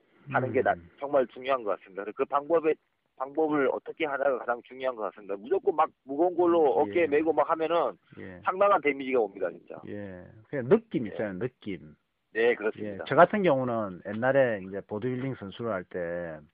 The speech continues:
Speaker 2: 운동 동작을 연결할 때 어떤 식으로 하는가 하면 그냥 영어 단어를 눈을 감고
Speaker 1: 예. 아.
Speaker 2: 영어 단어를 적습니다. feel.
Speaker 1: 아.
Speaker 2: 한 세트 하면서 feel. 그러니까 느낌.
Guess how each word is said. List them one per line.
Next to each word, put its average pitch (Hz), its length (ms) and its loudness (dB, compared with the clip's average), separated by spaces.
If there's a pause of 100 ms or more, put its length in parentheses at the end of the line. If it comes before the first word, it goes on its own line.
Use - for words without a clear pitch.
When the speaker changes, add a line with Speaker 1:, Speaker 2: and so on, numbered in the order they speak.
(560)
Speaker 2:
운동 131 340 -2
동작을 131 800 2 (520)
연결할 127 440 -2
때 95 100 -8
어떤 123 200 -6
식으로 135 220 -2
하는가 123 260 -2
하면 92 200 -8
그냥 131 320 2
영어 143 240 4
단어를 104 640 -2
눈을 165 300 2
감고 131 580 2
Speaker 1:
예. 76 60 -14 (500)
아. 85 360 -2
Speaker 2:
영어 170 180 8
단어를 135 360 8
적습니다. 123 560 -2 (140)
feel. 92 640 -4 (600)
Speaker 1:
아. 80 440 -4
Speaker 2:
한 127 140 -2
세트 147 140 0
하면서 110 280 -4 (120)
feel. 120 260 -4
그러니까 135 240 -2
느낌. 131 580 -2